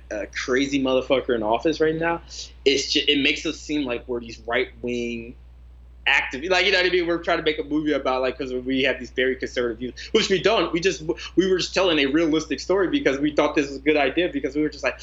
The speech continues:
"Let's bring awareness about what stuff goes on in the border." And, like, my buddy, he deals with this stuff for, like, you know, he was, uh, my buddy, he dealt with this stuff, and I was just like, "It would be crazy to tell a cool story like this." And it just happened to be because, like, now that Trump is in office and he's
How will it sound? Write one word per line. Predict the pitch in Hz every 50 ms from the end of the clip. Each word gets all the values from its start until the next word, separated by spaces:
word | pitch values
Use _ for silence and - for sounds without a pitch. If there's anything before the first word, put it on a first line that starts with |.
| - - -
"Let's | 156 156
bring | - - 208 196
awareness | 180 151 160 190 196 185 175 151 170
about | 156 - 156 147 -
what | 160
stuff | - - - 175 170 -
goes | - 165 170 170
on | 175 175 170
in | 165
the | 160
border." | 151 143 180 190 180 160
And, | 151 151 143 143 139
like, | 143 135 156 151
my | 151 139
buddy, | 135 147 160 170 156 135
he | 151 147
deals | - - 160 180 208 175 127
with | 127 -
this | - 123
stuff | - - 127 - - - - - - -
for, | 165 156 147 143 -
like, | 147 127 120 -
you | 143 139
know, | 127 123
he | 123 135 139
was, | 127 - - - -
uh, | 127 120
my | 120 120 120 117
buddy, | - 151 160 143 120
he | 123
dealt | 120 - 160 226 -
with | 127 117 -
this | - 117 -
stuff, | - 127 120 -
and | 135 127
I | 123
was | 127 123 120
just | 123 120 -
like, | 120 - - -
"It | - 170
would | 170 151
be | 160 151
crazy | 156 - 185 185 180 165 156
to | 143 131
tell | - - 143 139 135
a | 120
cool | - - 165 156
story | 151 - - 180 175 165 139
like | 120 110 107 -
this." | 113 110 110
And | 117 110 113 113 - - - - - - - - - - - - -
it | 139 139 -
just | 135 131 117
happened | - - 131 131 127 - 135 127 120
to | 131
be | 123 - - 110 117 117
because, | 117 113 117 107 - 127 120 113 110 - -
like, | 131 120 113 107 107
now | 113 120 120 123 117
that | 117 107 -
Trump | - - - 127 120 123 127 123
is | 120 113 110 104
in | 117 113
office | 107 110 120 120 120 - 123 110 -
and | 101 92 104
he's | 107 107 -